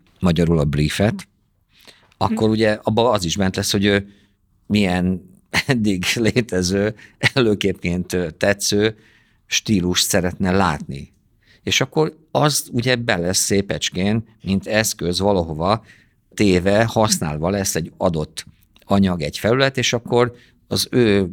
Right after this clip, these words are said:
gondolatai, elképzeléseivel kezd elvileg ügyesen dolgozni mondjuk a tervező. Tehát, hogy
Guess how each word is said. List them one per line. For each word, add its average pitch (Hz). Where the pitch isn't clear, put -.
gondolatai, 95
elképzeléseivel 90
kezd 101
elvileg 90
ügyesen 82
dolgozni 92
mondjuk 95
a 87
tervező. 69
Tehát, 92
hogy 101